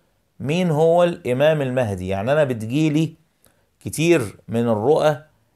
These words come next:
إن ناس بيحلموا، بيشوفوا، يعني، الإمام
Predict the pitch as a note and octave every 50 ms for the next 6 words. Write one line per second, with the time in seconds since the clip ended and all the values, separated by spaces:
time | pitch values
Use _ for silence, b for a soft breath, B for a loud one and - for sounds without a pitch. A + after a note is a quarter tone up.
0 | _ - - B2+ B2+ B2+ B2+ B2+ C3+ D#3+ F#3+ G3 F#3 D#3 B2 A#2 A2+ B2 - -
1 | - - - C#3+ D#3 E3+ E3 C#3+ A2+ F#2+ - - _ _ _ _ _ _ _ _
2 | _ _ _ - - G#2+ A2+ A2+ G#2+ - D#3+ F3 E3+ - - B2+ B2+ C3+ D3 D3
3 | C3+ A#2+ G#2+ G#2 G2 F#2 F#2+ - _ _ _ _ _ _ _ _ - B2+ B2 B2
4 | - - - C3 C3 C#3 D#3 E3 D#3+ D3+ C#3+